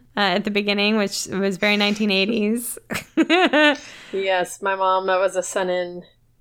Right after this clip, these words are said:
Speaker 2: holder
Speaker 1: <laughs>
Speaker 2: and would love, love to spray me down.
Speaker 1: Okay, so she
Speaker 2: <laughs>
Speaker 1: wanted your hair to be blonder.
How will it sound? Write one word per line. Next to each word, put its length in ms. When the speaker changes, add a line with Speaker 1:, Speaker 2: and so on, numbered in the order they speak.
Speaker 2:
holder 680
Speaker 1:
<laughs> 100
Speaker 2:
and 280
would 200
love, 180
love 280
to 100
spray 420
me 160
down. 480
Speaker 1:
Okay, 220
so 160
she 300
Speaker 2:
<laughs> 80
Speaker 1:
wanted 280
your 180
hair 240
to 140
be 120
blonder. 680